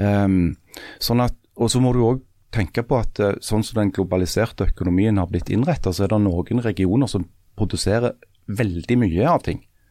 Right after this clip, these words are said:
Det er noen få steder, sånn som Brasil produserer veldig mye av den soyaen som verdens bønder og verdens fiskeoppdrettere bruker til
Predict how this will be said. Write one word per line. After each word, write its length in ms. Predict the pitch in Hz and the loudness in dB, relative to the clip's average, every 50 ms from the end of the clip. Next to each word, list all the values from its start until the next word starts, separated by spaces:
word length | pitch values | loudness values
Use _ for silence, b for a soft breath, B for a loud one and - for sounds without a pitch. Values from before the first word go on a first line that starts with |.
| _ _ _ _ _ - | _ _ _ _ _ -6
Det 80 | - 104 | -2 0
er 60 | 104 | 2
noen 240 | 101 104 107 104 101 | 2 4 2 2 0
få 260 | - - - 104 117 120 | -2 -2 0 0 0 0
steder, 380 | - - 101 82 76 85 98 95 | 0 -2 -4 -4 -2 -2 -4 -2
sånn 160 | - 110 98 | -2 -4 -4
som 140 | - 101 85 | -4 -4 -4
Brasil 540 | - 104 - - - - 98 107 120 117 | -4 -4 -6 -6 -8 -6 -2 -2 -2 -4
produserer 540 | 113 - - 101 95 92 - - 98 95 98 92 | -4 -6 -6 -4 -4 -4 -2 -2 0 0 2 0
veldig 220 | 87 80 87 98 | 0 0 0 0
mye 120 | 98 92 90 | 0 2 0
av 60 | 87 | 0
den 120 | 80 87 87 | 0 -2 -2
soyaen 640 | - - - 90 92 87 92 110 135 120 92 80 - B B B B | -2 -4 -4 -2 0 0 2 2 2 2 0 -2 -4 B B B B
som 280 | B - 95 92 90 80 | B -2 0 2 2 2
verdens 420 | 92 90 87 92 - 92 85 - | 2 0 0 0 -2 -2 -4 -4
bønder 480 | - - - 87 82 98 110 117 117 101 - | -8 -4 -2 0 2 2 2 2 2 0 -2
og 120 | - 87 | -4 -2
verdens 360 | 90 90 87 82 85 82 - - | 0 0 0 0 -4 -6 -8 -6
fiskeoppdrettere 840 | - 90 - - - 107 101 - - - 107 - - - - 90 - | -6 -6 -6 -4 -4 -4 0 0 -2 -2 -4 -10 -8 -8 -6 -6 -4
bruker 340 | - 90 85 82 - - | -4 -6 -6 -6 -8 -10
til 300 | - - 92 90 87 85 | -6 -4 -2 -2 -2 -2